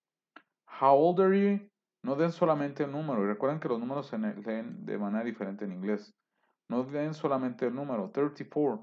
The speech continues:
No, give a full answer. I am eight, thir-, thirty-four years old. Yes? Actually, I'm thirty-five now. Let me make a, yeah. I am thirty-five years old.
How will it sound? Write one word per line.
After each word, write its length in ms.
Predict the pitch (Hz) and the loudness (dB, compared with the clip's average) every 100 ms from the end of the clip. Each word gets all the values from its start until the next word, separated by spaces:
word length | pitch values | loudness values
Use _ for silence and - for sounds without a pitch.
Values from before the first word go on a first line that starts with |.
| - | -8
No, 440 | 135 180 175 - _ _ _ _ - | 0 2 2 0 _ _ _ _ 2
give 180 | 160 | 4
a 80 | 170 | 4
full 300 | - 156 156 | 2 2 4
answer. 520 | 156 170 160 120 98 - _ _ _ | 4 2 -4 -6 -8 -10 _ _ _
I 160 | - 110 | -2 0
am 280 | 123 147 156 - | 2 0 -4 -4
eight, 300 | 185 185 - _ | -2 -2 -6 _
thir-, 240 | - 175 - | -4 -4 -2
thirty-four 880 | - 180 185 190 - - 151 151 - - | 2 2 0 -6 -6 -2 2 2 0 -4
years 360 | 143 139 131 - | -2 -2 -2 -2
old. 320 | 170 143 98 - _ _ - | 0 0 -2 -12 _ _ -2
Yes? 460 | 110 156 - - _ _ _ _ _ _ _ _ _ - | 0 0 -2 -18 _ _ _ _ _ _ _ _ _ -10
Actually, 320 | - 127 120 | -8 -6 -6
I'm 140 | 113 107 | -6 -4
thirty-five 580 | 110 104 - 113 98 - | -4 -6 -2 0 0 -2
now. 220 | 104 98 - _ _ _ _ _ _ _ _ _ _ 160 - | -10 -10 -14 _ _ _ _ _ _ _ _ _ _ -20 -16
Let 140 | - | -14
me 120 | - - | -12 -10
make 260 | 53 - | -10 -10
a, 200 | 50 50 - _ _ _ _ _ | -12 -12 -16 _ _ _ _ _
yeah. 140 | - - - _ _ _ _ - | -10 -10 -12 _ _ _ _ -6
I 80 | 127 | -4
am 160 | 143 | -4
thirty-five 760 | 143 196 208 214 - 165 160 143 | 4 4 6 0 4 6 6 4
years 280 | 151 143 - | 2 2 2
old. 320 | 180 113 - | 2 0 -8